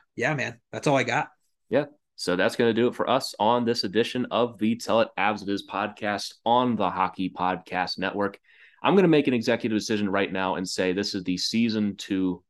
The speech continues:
Speaker 2: finale. And when we come
Speaker 1: Love it.
Speaker 2: back in September, it will be season three of the Tell It Avs It Is podcast, the new and improved Tell It Avs It Is podcast, behind the scenes stuff brewing as ever that we will be unveiling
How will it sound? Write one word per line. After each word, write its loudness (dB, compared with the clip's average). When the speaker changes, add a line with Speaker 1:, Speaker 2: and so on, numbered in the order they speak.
Speaker 2:
finale. -8
And -6
when 0
we 4
come 2
Speaker 1:
Love 0
it. 0
Speaker 2:
back -4
in -2
September, -2
it -2
will -2
be -2
season 4
three -2
of 4
the 4
Tell 2
It 2
Avs 0
It -2
Is -4
podcast, -4
the -6
new 2
and 2
improved 0
Tell 0
It 0
Avs -2
It -8
Is -4
podcast, -8
behind 0
the 0
scenes -2
stuff -2
brewing 0
as 0
ever -4
that -6
we -2
will 0
be -6
unveiling 2